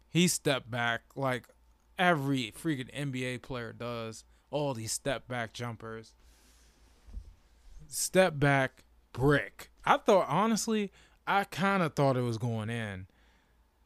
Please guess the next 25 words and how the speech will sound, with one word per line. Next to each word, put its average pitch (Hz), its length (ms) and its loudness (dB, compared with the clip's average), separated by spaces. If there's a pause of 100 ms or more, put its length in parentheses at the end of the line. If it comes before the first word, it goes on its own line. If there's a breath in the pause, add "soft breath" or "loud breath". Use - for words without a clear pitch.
(140)
But 127 260 -4
then 151 680 4 (280)
it 127 140 -4
didn't. 117 480 2 (360)
And 151 100 0
I 156 100 4
looked 160 280 2
at 156 120 0
the 131 60 -8
clock. 247 260 -4
I - 20 -2
was 180 120 -4
like, 139 120 -6
"Oh, 139 300 0
crap, 214 320 -2
the 120 80 -10
game's 240 300 2
over." 151 400 -4 (180)
I 403 60 -2
was 466 160 -8
like, 196 160 -8
"Wow, 170 680 2
that 185 160 4
was 185 220 0 (100)
crazy." 175 920 2